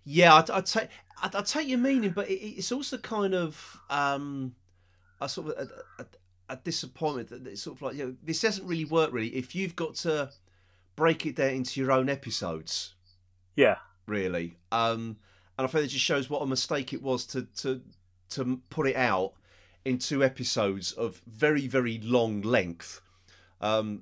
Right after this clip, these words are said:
Speaker 1: as well. So the fact you've, you've got to make it work,
Speaker 2: Yeah.
Speaker 1: you've got to basically say, "Right,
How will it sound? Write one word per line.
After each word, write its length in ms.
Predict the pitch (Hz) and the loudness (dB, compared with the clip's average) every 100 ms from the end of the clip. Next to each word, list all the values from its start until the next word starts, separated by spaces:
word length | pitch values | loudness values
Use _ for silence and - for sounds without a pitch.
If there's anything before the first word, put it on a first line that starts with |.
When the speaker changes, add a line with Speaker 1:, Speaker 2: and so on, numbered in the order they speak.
| - | -10
Speaker 1:
as 140 | 113 | 0
well. 380 | 131 113 82 - _ _ | 4 4 2 -4 _ _
So 180 | - 123 | -4 -2
the 100 | 123 | 0
fact 280 | 196 190 175 | 0 0 0
you've, 240 | 175 - | -4 -4
you've 240 | 160 139 | -6 -6
got 140 | - - | -8 -8
to 100 | 151 | -2
make 280 | 165 170 156 | 0 0 -2
it 120 | 139 | 2
work, 260 | 160 117 | 4 8
Speaker 2:
Yeah. 200 | 135 117 - - _ _ _ _ _ - | 8 8 6 -8 _ _ _ _ _ -8
Speaker 1:
you've 220 | 139 170 | -2 0
got 180 | - 143 | 0 -2
to 100 | - | -2
basically 720 | 131 127 147 143 127 - 123 113 | -6 -2 0 0 0 -4 -4 -2
say, 120 | 131 | 0
"Right, 140 | 123 | 2